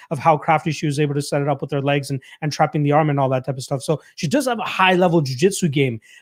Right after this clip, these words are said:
but is, is she gonna be able to get the fight down to the ground to truly get that going? And I'm not a big believer of her wrestling game. I'm not sure if that, that's something that she'll be able to implement here against, uh, Godinez, who seems like a hot prospect, but I'm not willing to play minus two seventy-five at this point in time,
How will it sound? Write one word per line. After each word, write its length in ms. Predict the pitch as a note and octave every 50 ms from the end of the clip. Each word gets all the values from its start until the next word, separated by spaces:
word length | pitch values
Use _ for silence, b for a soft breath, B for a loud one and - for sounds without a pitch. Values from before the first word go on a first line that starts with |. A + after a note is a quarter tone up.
| b b
but 100 | D#3 D3
is, 320 | F#3 F3+ G#3 A3+ G#3+ - -
is 120 | - F#3+ -
she 140 | - A#3
gonna 220 | F#3+ F#3+ A3 G3+ F#3+
be 100 | D#3+ F#3+
able 140 | F3+ E3+ F3+
to 40 |
get 120 | D#3 F#3 F#3
the 100 | - D3+
fight 220 | - E3 D3+ C#3+
down 320 | C#3+ E3 D#3+ E3+ D#3+ C#3+ C#3+
to 120 | - -
the 60 | C3+ B2+
ground 320 | - D#3 D3 D#3+ D#3 C#3+
to 60 | -
truly 240 | - - - D#3 D3
get 140 | C#3+ D3+ C#3+
that 180 | - C#3+ B2+ A#2
going? 320 | C3 C#3+ D3+ D3 B2 A#2+ B B B B B
And 100 | D#3 D3+
I'm 80 | E3 F3
not 180 | F3 F3+ F#3+ -
a 80 | F#3 E3
big 260 | C3 - F3 D#3+ C#3
believer 480 | C3 D3 D3 C#3+ D3+ D#3+ D#3+ D3 D3+ D#3
of 140 | D#3 C#3+ C3+
her 100 | C#3+ C3+
wrestling 340 | C#3 D3 D#3+ - - C#3
game. 160 | B2+ C3 B2 C3
I'm 80 | C3+
not 140 | D3 D3+ D3
sure 120 | - E3
if 80 | D3 -
that, 160 | D3+ C#3 C3+ b b b b b -
that's 160 | E3+ D3+ -
something 240 | - D#3+ C#3 - C#3+
that 140 | D3 D3 C#3
she'll 160 | - D#3+ C#3+
be 100 | C#3 D3
able 120 | C#3+ C#3
to 100 | C3+ C#3
implement 400 | D3+ D#3+ - - D#3 C#3+ C#3 C3
here 140 | - D#3 C#3+
against, 360 | C#3 B2+ C3 C#3+ C#3 - -
uh, 220 | D3+ C3+ C3 B2+ B2+ b b b b - D3
Godinez, 500 | B2 E3 C#3+ B2+ E3 D#3 D#3 D3+ C#3+ -
who 80 | - D#3
seems 320 | - - F#3 F#3+ G3 F3
like 120 | F3+ E3+
a 80 | D#3+ D3
hot 220 | - E3+ D#3+ D#3
prospect, 540 | - - E3 F3 F3 - - D#3 C3+ B2 - B B B B B
but 80 | C#3+ C#3+
I'm 80 | D3+
not 180 | F3 F3+ F3+ D#3+
willing 220 | E3+ F3 F3 E3+
to 80 | C#3+ C#3+
play 180 | - E3+ E3
minus 300 | D#3 D#3 D3+ D3+ D#3 D3+
two 140 | - - D#3+
seventy-five 500 | - - D3 C#3 C3+ - - D#3 D#3 C#3+
at 80 | D3 C#3+
this 140 | - C3+ -
point 160 | - C#3 B2+
in 40 | A#2
time, 180 | - B2+ A#2